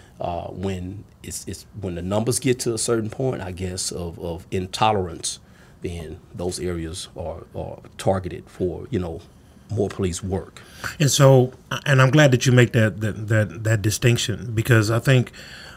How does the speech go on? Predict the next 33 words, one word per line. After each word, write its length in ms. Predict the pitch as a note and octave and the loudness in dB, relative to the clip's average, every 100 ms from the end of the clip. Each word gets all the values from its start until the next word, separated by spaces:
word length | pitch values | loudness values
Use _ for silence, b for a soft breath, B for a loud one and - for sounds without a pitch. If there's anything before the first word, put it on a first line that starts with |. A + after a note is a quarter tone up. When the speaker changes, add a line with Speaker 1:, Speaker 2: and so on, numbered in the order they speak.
| - | -2
Speaker 2:
what, 320 | A2+ A2+ G#2 - - A#2+ | 4 4 4 -2 -6 0
um, 320 | A2 G#2+ G#2 | 2 2 4
at 80 | G#2+ | 6
least 180 | C3+ | 6
from 140 | - A2 | 4 4
my 120 | A#2 | 4
vantage 340 | G#2 G2+ F#2+ - | 4 2 0 -4
point, 260 | G2 F2 - F#2 F2 | -8 -8 -12 -14 -8
um, 300 | A2 G#2 G2 | -4 -2 -2
police 380 | - B2 C3+ C#3 | 0 4 6 6
have 280 | A#2+ G#2+ G2+ | 4 4 4
a, 320 | G2 G2 F#2 - | 2 0 -4 -8
uh, 400 | A2+ G#2 - - | -8 -8 -10 -12
difficult 560 | B2 G#2+ A#2+ - - G#2 | -12 -2 0 0 0 0
job 280 | A2 G#2 F#2+ | 2 0 0
to 80 | F#2+ | -4
do, 400 | G2 G2 F#2 F#2 B B B B B | -2 0 0 -4 B B B B B
um, 180 | A2+ G#2+ | -2 0
in 140 | A2 | 0
regards 460 | G#2 G2+ G#2 G2+ - | 0 4 4 4 2
to 480 | - G#2 G2 G2 F#2 - | -2 -2 0 -2 -6 -4
every 220 | G#2+ A2+ | 2 4
day 220 | A2 G#2+ G#2 | 6 4 4
waking 400 | G2+ G2+ G2+ G2+ | 2 2 0 0
up 160 | G2 | 0
knowing 280 | G2 G2+ G2+ | -2 0 0
that 120 | G2 | -2
they're 100 | G2 | -4
going 280 | F#2+ G2 F#2+ | -4 -2 -2
into 380 | F#2+ - G2+ F#2+ | -2 -2 -2 -4
a 180 | - F2 | -8 -8
hostile 600 | A#2+ F#2+ - A2+ G2 F#2+ | -6 -6 -4 -4 -4 -6
environment. 520 | G2 G2+ F2+ F2 | -8 -8 -8 -10